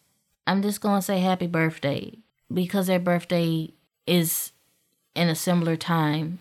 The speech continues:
as mine." So I reach out, I say, "Happy birthday," and they come back with, "Oh, you saw me first at the concert. You, you were rude. You didn't say anything to me.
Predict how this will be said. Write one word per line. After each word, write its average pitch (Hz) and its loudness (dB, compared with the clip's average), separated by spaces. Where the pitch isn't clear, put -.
as 170 -2
mine." 160 0
So 254 -2
I 208 0
reach 262 -2
out, 233 0
I 226 0
say, 214 0
"Happy 196 2
birthday," 170 0
and 170 2
they 190 2
come 233 0
back 190 0
with, 165 -2
"Oh, 170 0
you 190 0
saw 202 0
me 220 2
first 180 0
at 160 -4
the 196 0
concert. 156 0
You, 165 0
you 185 -2
were 180 2
rude. 214 0
You 175 -4
didn't 175 2
say 202 0
anything 185 2
to 180 -4
me. 170 2